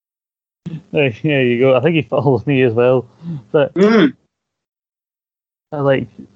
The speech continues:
Speaker 1: I think 'cause he, like, all he had to do was, like, a ins-, weird inspirational tweet that he put out or a thing for his book,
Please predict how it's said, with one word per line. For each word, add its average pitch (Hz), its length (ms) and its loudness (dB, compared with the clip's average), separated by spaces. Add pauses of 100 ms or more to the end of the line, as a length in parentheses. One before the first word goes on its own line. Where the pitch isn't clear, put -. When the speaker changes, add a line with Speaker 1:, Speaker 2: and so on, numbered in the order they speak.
(200)
Speaker 1:
I 156 40 2
think 160 200 2
'cause 147 140 2
he, 139 200 2
like, 131 180 0 (180)
all 151 140 4
he 139 60 2
had 127 100 -2
to 131 80 0
do 127 100 2
was, 120 120 2
like, 123 200 0
a 120 220 0 (100)
ins-, 131 180 -2 (140)
weird 131 220 2
inspirational 123 1000 0 (460)
tweet 131 240 0
that 127 140 0
he 117 100 -2
put 139 240 -2
out 123 220 0
or 113 300 0
a 120 80 0
thing 123 280 -6
for - 180 -6
his 113 140 -4
book, 135 280 -2